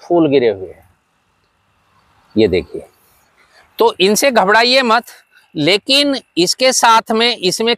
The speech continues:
कई चीज़ों का बहुत महत्वपूर्ण योगदान है। ये देखिए आप अनार देखिए, इसमें जो सबसे ज़्यादा महत्वपूर्ण है वो है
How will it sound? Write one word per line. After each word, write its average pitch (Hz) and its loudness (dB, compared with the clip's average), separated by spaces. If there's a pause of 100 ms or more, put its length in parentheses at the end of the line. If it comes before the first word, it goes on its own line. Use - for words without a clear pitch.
कई 214 0
चीज़ों 196 0
का 202 2
बहुत 175 -2
महत्वपूर्ण 156 -4
योगदान 95 -4
है। - -18 (560)
ये 101 0
देखिए 82 -6
आप - -10 (300)
अनार 87 -4
देखिए, - -20
इसमें 247 -8
जो 226 0
सबसे 214 -2
ज़्यादा 175 2
महत्वपूर्ण 214 0
है 190 -2
वो 180 0
है 190 0